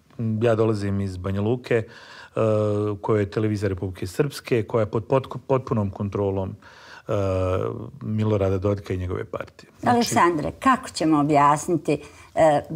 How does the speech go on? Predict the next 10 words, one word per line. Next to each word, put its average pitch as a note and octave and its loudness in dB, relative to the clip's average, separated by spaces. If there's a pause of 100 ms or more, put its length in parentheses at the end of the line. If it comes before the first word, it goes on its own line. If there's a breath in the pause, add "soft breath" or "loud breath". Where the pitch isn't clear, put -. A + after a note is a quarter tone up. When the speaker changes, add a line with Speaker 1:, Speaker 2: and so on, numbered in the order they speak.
(280)
Speaker 2:
upravo G3 0
taj C#3+ 4
fenomen? A#2+ 0 (280 loud breath)
Evo, E3 4
gledali F#3 4
smo E3 4 (280)
mjesecima, D3+ 0
mjesecima D3 0
smo B2+ -6
gledali B2+ -2